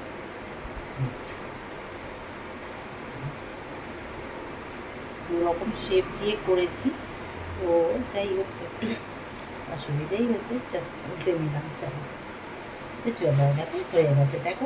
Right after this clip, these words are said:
কত সুন্দর হয়েছে একদম, আর খুব ক্রিসপি। দেখো, এবারে আমি গ্যাসটাকে অফ করে দিচ্ছি, আর এর মধ্যে এটা থাকবে। বাকি যেটুকু বাকি আছে, মানে আর একটু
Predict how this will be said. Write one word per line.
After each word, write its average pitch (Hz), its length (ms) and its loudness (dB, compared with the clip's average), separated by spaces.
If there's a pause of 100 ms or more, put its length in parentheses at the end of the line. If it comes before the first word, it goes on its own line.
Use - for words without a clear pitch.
(100)
কত 196 140 6 (180)
সুন্দর 190 300 4 (100)
হয়েছে 175 280 4 (160)
একদম, 165 260 0 (640)
আর 180 160 -4
খুব 294 160 4 (100)
ক্রিসপি। 180 460 2 (600)
দেখো, 147 260 -4 (280)
এবারে 190 320 6
আমি 190 180 0
গ্যাসটাকে 170 420 6 (120)
অফ 190 100 6 (100)
করে 220 220 4
দিচ্ছি, 226 360 4 (360)
আর 165 100 2 (260)
এর 254 100 12 (120)
মধ্যে 175 300 0 (140)
এটা 160 140 -2 (120)
থাকবে। 170 280 2 (580)
বাকি 180 280 4 (140)
যেটুকু 190 380 -2 (120)
বাকি 151 280 2 (140)
আছে, 190 260 4 (280)
মানে 170 180 0 (1120)
আর 160 160 6
একটু - 180 -2